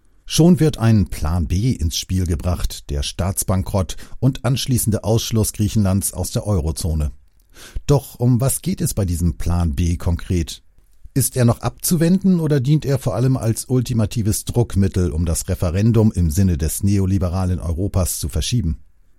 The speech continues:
Wie dem auch sei, der Schaden, den die Finanzminister der Eurozone angerichtet haben,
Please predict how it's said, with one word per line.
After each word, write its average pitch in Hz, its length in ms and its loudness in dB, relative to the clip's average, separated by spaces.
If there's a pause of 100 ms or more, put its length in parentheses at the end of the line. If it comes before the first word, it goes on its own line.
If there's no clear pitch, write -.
(720)
Wie 104 200 -2
dem 135 120 2
auch 117 160 -2
sei, 113 360 2
der 73 180 -2
Schaden, 110 420 0
den 82 140 -2
die 80 140 -2
Finanzminister 95 840 0
der 82 180 -2
Eurozone 101 600 0
angerichtet 104 560 0
haben, 101 240 2